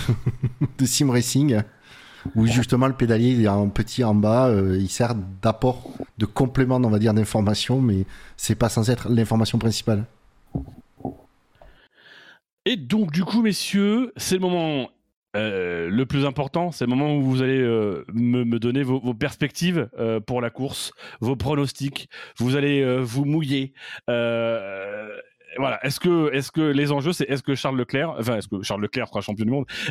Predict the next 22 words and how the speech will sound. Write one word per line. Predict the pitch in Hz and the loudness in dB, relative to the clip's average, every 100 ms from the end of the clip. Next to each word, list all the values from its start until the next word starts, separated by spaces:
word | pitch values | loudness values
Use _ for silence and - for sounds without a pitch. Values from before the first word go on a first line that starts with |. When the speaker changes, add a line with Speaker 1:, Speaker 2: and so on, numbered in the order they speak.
| - | -2
Speaker 2:
euh, | 131 131 131 131 139 | 0 0 0 0 -2
est-ce | - - | -4 -4
que | 151 | -2
George | 147 160 | 0 0
Russell | 147 147 165 - - - _ | -2 -2 -4 -6 -18 -20 _
peut, | 180 202 196 135 | 0 0 0 -2
euh, | 127 | -2
gagner, | 120 139 139 147 143 | -2 -2 -2 0 0
euh, | 123 123 | 0 -2
cette | 120 117 | -4 -6
course ? | 196 202 - | -4 -4 -4
Est-ce | 151 | -4
que | 302 | -2
Lewis | 214 180 185 | 0 0 -2
Hamilton | 151 143 202 | -4 -2 -4
pourra | 135 151 143 | -2 -2 -2
l'aider | 131 151 | -2 -4
comme | 143 120 | -4 -2
il | 113 | -2
le | 110 | -4
souhaite ? | - 156 _ - - - | -4 -6 _ -16 -16 -6
Euh, | 120 117 113 113 110 107 | -2 -2 0 0 0 -2